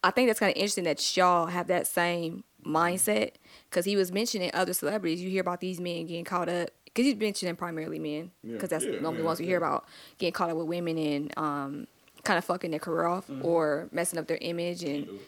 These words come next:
Speaker 1: I just think it's really funny that, you know, we have, you know, at the time, an eighty-four-year-old man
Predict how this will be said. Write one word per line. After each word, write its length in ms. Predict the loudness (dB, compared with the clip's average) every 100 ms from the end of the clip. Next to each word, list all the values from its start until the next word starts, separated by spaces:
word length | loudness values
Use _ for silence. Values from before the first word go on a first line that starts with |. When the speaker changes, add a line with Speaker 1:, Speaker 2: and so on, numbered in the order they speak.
| -20 -20 -20 _
Speaker 1:
I 100 | 2
just 100 | 2
think 140 | 0 -4
it's 120 | 0
really 160 | 0
funny 260 | 0 -2 0
that, 340 | -2 -2 -6
you 100 | -6
know, 360 | -2 0 0 -4 -6
we 100 | -2
have, 240 | 0 -2 -4
you 120 | -10
know, 60 | -6
at 100 | -6
the 80 | -4
time, 240 | -4 -4
an 40 | -2
eighty-four-year-old 540 | -2 0 0 2 2 2
man 360 | 2 2 -2